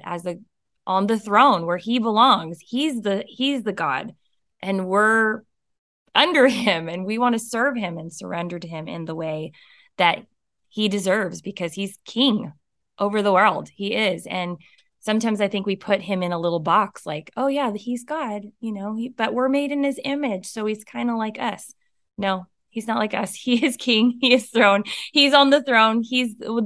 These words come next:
all powerful, all knowing. And when we surrender to him, he is faithful to just fill us up. And that's so good. Okay, you were talking about slowing down.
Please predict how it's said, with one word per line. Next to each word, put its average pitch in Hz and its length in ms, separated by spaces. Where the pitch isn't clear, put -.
all 214 180
powerful, 214 680
all 202 200
knowing. 180 520
And 175 340
when 190 180
we 196 100
surrender 190 560
to 208 120
him, 196 460
he 240 320
is 202 280
faithful 202 420
to - 140
just 170 300
fill 165 180
us 165 280
up. 156 240
And 180 140
that's - 200
so 170 160
good. 160 300
Okay, 226 200
you 208 120
were 214 80
talking 233 320
about 220 260
slowing 180 360
down. 156 400